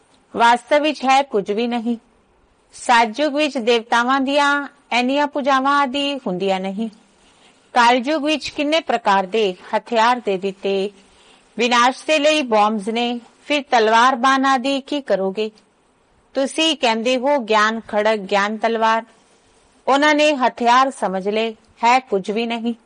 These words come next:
ਤੁਹਾਨੂੰ ਤਾਂ ਗੁਪਤ ਦਾਨ ਮਿਲਦਾ ਹੈ, ਤੁਸੀਂ ਫਿਰ ਸਭ ਨੂੰ ਗੁਪਤ ਦਾਨ ਦਿੰਦੇ ਹੋ। ਤੁਸੀਂ ਜਾਣਦੇ ਹੋ ਬਾਬਾ ਸਾਨੂੰ ਸ਼੍ਰੀਮਤ ਦੇ ਰਹੇ ਨੇ। ਸ਼੍ਰੀਮਤ ਹੈ ਹੀ ਭਗਵਾਨ ਦੀ,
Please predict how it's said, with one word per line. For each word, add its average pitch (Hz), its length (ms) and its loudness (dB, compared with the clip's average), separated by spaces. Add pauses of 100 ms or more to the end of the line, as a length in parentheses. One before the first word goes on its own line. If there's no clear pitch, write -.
(680)
ਤੁਹਾਨੂੰ 254 520 2
ਤਾਂ 302 200 4
ਗੁਪਤ 277 360 -4
ਦਾਨ 220 320 2
ਮਿਲਦਾ 196 420 -2
ਹੈ, 214 220 -6 (460)
ਤੁਸੀਂ 269 340 -2
ਫਿਰ 294 240 -2
ਸਭ 311 300 0
ਨੂੰ 302 240 -2
ਗੁਪਤ 233 260 -4
ਦਾਨ 190 320 -2
ਦਿੰਦੇ 196 360 -2
ਹੋ। 240 160 -6 (840)
ਤੁਸੀਂ 302 460 0
ਜਾਣਦੇ 202 580 0
ਹੋ 269 180 0
ਬਾਬਾ 196 340 2
ਸਾਨੂੰ 196 440 -2
ਸ਼੍ਰੀਮਤ 277 560 0
ਦੇ 190 140 2
ਰਹੇ 190 260 -4
ਨੇ। 226 220 -4 (720)
ਸ਼੍ਰੀਮਤ 294 580 0
ਹੈ 262 220 4
ਹੀ 294 300 0
ਭਗਵਾਨ 190 540 -2
ਦੀ, 208 240 -6